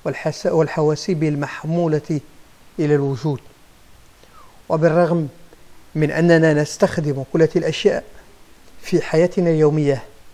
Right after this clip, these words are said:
إلا أن أحدا منها لا يرتبط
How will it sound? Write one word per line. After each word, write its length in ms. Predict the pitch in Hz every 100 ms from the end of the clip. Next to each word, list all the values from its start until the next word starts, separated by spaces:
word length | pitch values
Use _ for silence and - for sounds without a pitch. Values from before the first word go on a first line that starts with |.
| - - - - - -
إلا 540 | 160 147 - 170 165
أن 240 | 170 165 160
أحدا 800 | 147 - 175 165 185 170 175 147 - - -
منها 320 | 180 160 156
لا 200 | 151 143
يرتبط 680 | 147 127 - 180 - 175